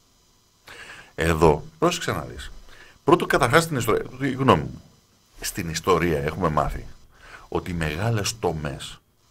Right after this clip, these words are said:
που πάντα είναι κοινωνικές και πνευματικές ταυτόχρονα, δηλαδή είναι μαζί,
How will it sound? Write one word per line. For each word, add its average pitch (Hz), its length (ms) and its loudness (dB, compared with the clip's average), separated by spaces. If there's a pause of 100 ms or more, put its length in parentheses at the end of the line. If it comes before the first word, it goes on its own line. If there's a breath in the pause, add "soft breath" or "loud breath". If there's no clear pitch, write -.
(140)
που 82 140 -8
πάντα 101 640 0
είναι 90 240 -6
κοινωνικές 92 800 -4
και 156 100 -10
πνευματικές 139 520 -6
ταυτόχρονα, 76 500 -2
δηλαδή 87 380 -2
είναι 120 200 -4
μαζί, 85 520 -2